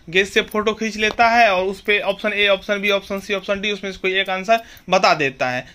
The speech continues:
जो गेस में दिया होता है। गेस में गलत भी आंसर दे दिया होता है, तो उन्हें कि-, कि-, किन्हीं, किन्हीं जो बेवकूफ़, अ, किस्म के स्टूडेंट्स होते हैं, उन्हें वो अच्छा लगता है।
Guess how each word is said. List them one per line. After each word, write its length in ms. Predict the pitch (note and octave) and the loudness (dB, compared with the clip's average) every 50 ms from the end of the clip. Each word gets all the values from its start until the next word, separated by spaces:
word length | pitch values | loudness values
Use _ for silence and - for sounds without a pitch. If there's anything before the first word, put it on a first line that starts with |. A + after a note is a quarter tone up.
| - - | -12 -4
जो 140 | D#3 F3 F3+ | -2 0 2
गेस 280 | F3 F#3+ F#3+ F#3+ F#3+ G3 | 2 2 2 2 0 -2
में 160 | F#3 F3 D#3+ | -4 -2 2
दिया 140 | E3+ D#3+ D3+ | 2 2 2
होता 260 | D3 D3 C#3+ - D#3 | 2 0 -4 -4 -4
है। 60 | D#3 | -2
गेस 200 | F3 G#3 G#3 G#3+ | -2 -2 -2 -2
में 120 | A3+ G#3 | -2 0
गलत 200 | G3 G3+ A3 G#3+ - | 0 0 0 0 0
भी 80 | G#3 G#3+ | 0 0
आंसर 320 | G3+ G3 G3 - G3+ F#3 | 0 0 0 0 -2 -2
दे 140 | E3+ F3 E3 | 0 -2 -2
दिया 200 | D#3 D#3 C#3+ B2+ | 0 0 0 2
होता 260 | B2 A#2+ A#2+ - B2+ | 0 0 -2 -2 -4
है, 100 | C3+ C#3+ - - - _ - | -4 -4 -6 -12 -12 _ -8
तो 60 | G3+ | -6
उन्हें 400 | - A3 G#3+ G#3+ A3 A#3+ A#3 A#3 | -4 -4 -2 0 0 0 0 -2
कि-, 180 | - - - | -6 -18 -18
कि-, 140 | - A3 G#3 | -16 -12 -6
किन्हीं, 200 | - A3 A3+ A#3 | -2 0 0 0
किन्हीं 300 | A#3 A#3 A3+ A#3 A#3 G3+ | 0 0 0 0 0 -2
जो 180 | F#3 G3 G#3 G3+ | -2 -2 -2 0
बेवकूफ़, 420 | F3+ G3 G3 G3+ G3+ - B3 A#3 - - - | 2 2 0 0 0 -2 -4 -4 -6 -10 -20
अ, 420 | - - F3 F3+ F3+ F3+ F3+ F3 | -16 -10 -4 0 2 2 2 2
किस्म 340 | F3 F3 - G#3 - A3 G#3+ | 0 -2 -8 -10 -8 -8 -8
के 280 | G3+ - A3 G#3 G#3 | -6 -4 -2 -2 -2
स्टूडेंट्स 280 | G3+ - G#3+ G#3 G3 G#3 | -4 -6 -6 -8 -8 -10
होते 80 | G3+ F#3 | -12 -10
हैं, 60 | G#3 | -8
उन्हें 140 | G#3+ G#3+ G#3 | -8 -6 -4
वो 140 | G3+ G#3+ | 0 0
अच्छा 440 | A3+ G#3+ - G3+ - - - - A#3 | 0 0 0 -4 -12 -6 0 0 2
लगता 340 | G3+ E3+ C#3 B2+ - - A2+ | 2 2 -2 -4 -6 -10 -12
है। 140 | A2 - | -12 -12